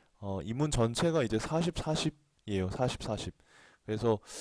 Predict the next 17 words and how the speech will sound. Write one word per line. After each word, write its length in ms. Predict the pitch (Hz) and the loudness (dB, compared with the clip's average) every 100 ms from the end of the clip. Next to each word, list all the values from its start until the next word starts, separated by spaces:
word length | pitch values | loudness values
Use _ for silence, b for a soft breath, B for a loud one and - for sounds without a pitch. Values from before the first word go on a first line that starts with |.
| B B B _ | B B B _
어, 200 | - 101 98 | -2 0 0
좀 440 | - 123 113 101 - _ - | 2 2 2 -4 -14 _ -8
국어, 360 | - 120 151 | -4 2 4
수학에 520 | 151 - 185 196 175 151 | 2 2 2 2 0 -4
굉장한 520 | 110 110 123 123 117 | -4 -2 0 0 -2
좀 180 | 113 107 | -6 -8
힘을 420 | - 165 165 147 | -6 -2 -2 0
주고 300 | - 113 120 | 0 0 0
있다, 420 | 101 92 87 90 - | -2 -6 -6 -8 -6
이렇게 260 | 110 117 | -4 -4
볼 180 | 110 107 | -4 -4
수가 240 | - 113 92 | -2 -2 -4
있겠고요. 500 | - 101 92 95 123 - B B B B | -6 -8 -4 -4 -4 -12 B B B B
그다음에 220 | - 139 | -4 -4
같은 360 | 135 - - 170 | -4 -4 -2 -4
중앙대라도 680 | - 135 156 151 139 131 | 0 2 2 2 2 0
공공인재나 840 | 123 120 113 135 135 120 110 110 | -2 -4 -2 0 -2 0 0 0